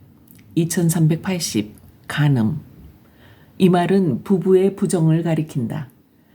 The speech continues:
일시적인 것이라고 해도 성관계를 맺을 때 두 사람 가운데 적어도 한 사람이 기혼자일 경우 그 두 사람은 간음죄를 범하는 것이다.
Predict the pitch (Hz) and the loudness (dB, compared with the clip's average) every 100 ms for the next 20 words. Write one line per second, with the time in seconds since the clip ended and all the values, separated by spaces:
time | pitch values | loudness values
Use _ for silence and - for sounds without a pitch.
0 | _ _ _ _ 175 185 - 208 202 170 | _ _ _ _ 2 2 2 0 2 0
1 | 180 170 165 160 156 147 151 139 175 143 | 0 0 0 2 0 2 0 0 0 -2
2 | 107 - - - 226 214 208 196 190 185 | -4 -12 -16 -4 0 2 2 2 0 0
3 | 170 151 127 - 123 123 - 165 165 170 | 0 -2 -2 -4 -4 -4 -4 -4 -2 2
4 | 156 147 143 139 143 143 151 147 147 147 | 2 2 0 0 0 -2 -2 -2 0 0
5 | 160 160 143 135 139 - 170 180 170 160 | 0 0 -2 -2 -4 -2 -2 0 0 0
6 | 147 147 - 123 - - - - - - | 0 0 -2 -4 -4 -8 -12 -20 -20 -20
7 | - - - 180 170 170 165 170 160 175 | -20 -18 4 4 6 2 -2 0 2 0
8 | 156 - 160 165 165 156 151 147 156 156 | -4 -2 0 2 0 0 0 2 0 2
9 | 160 160 156 156 143 - - 139 | 2 4 2 0 -2 -8 -10 -12